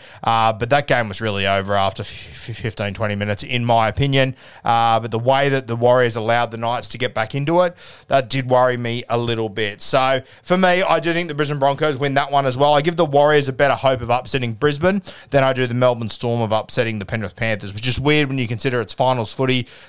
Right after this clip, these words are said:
The Warriors, you know, I think it's S J, you know, he's the only one that's played finals footy for the Warriors that, that is running around in this side. So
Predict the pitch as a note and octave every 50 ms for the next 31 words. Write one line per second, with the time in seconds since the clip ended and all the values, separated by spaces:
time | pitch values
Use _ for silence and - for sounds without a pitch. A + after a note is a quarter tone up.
0 | - - A#2 A#2 B2 C3 C3 B2+ B2+ B2+ B2 A2 G#2 - A#2 A#2 A#2 A2+ A2 G#2+
1 | B2+ B2+ A2+ - B2+ A#2+ A2+ - - C#3+ B2 B2 B2 A#2+ - - - - - _
2 | - - A2+ A2+ A2+ A2+ A2+ B2 A#2 G#2+ B2 B2 B2 A#2+ A#2 A2+ G#2+ G2 - -
3 | - B2 A#2+ A#2 - B2+ B2 A#2 A2 - - C3+ C3 A#2+ - - - C3 B2+ B2+
4 | A#2 A2 A2 A2+ B2 C3 C3 C3+ C3 A#2 A#2 B2+ A#2+ A2+ A2+ A#2 A2+ A2 G2+ A#2
5 | A#2+ B2 B2+ A#2 A#2 A2+ A#2 A#2+ A#2+ A#2+ A#2+ A#2 A#2+ A2 - - - B2 A#2+ B2
6 | A#2+ B2 B2 - - - A2+ A2+ A2+ A#2